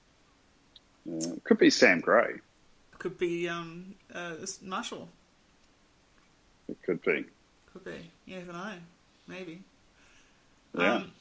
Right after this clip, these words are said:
Speaker 2: which fringe player is gonna lock up a spot for next week? So who do we think is on the verge of being dropped that will not be dropped?
Speaker 1: Ah.
Speaker 2: Yeah. <laughs>
Speaker 1: Who, who's left as a fringe player?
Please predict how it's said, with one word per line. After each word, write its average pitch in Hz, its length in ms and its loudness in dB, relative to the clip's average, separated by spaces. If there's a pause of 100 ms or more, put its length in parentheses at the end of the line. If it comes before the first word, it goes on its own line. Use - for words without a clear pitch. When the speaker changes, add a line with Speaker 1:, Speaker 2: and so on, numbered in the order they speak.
(240)
Speaker 2:
which 262 240 -6
fringe 220 360 -6
player 202 240 0
is 190 120 -4
gonna 185 200 -4
lock 185 200 -4
up 180 140 -6
a 185 40 -6
spot - 300 -6
for - 120 -8
next 170 240 -8
week? 151 180 -2
So 180 180 0
who 233 220 -2
do 220 100 2
we 190 100 2
think 185 280 -6
is 175 120 0
on 175 120 -4
the 165 200 -4
verge 175 340 -4
of 175 80 -12
being 160 240 -4
dropped - 400 -4
that - 180 -4 (120)
will 165 160 -4
not 170 200 -4
be 156 80 -6
dropped? - 300 -10 (1300)
Speaker 1:
Ah. 82 260 0 (960)
Speaker 2:
Yeah. 202 920 -10
<laughs> - 180 -12 (360)
Speaker 1:
Who, 107 140 8 (440)
who's 120 240 8
left 98 280 6
as 80 140 2
a 80 60 -4
fringe 127 420 -2
player? - 280 -6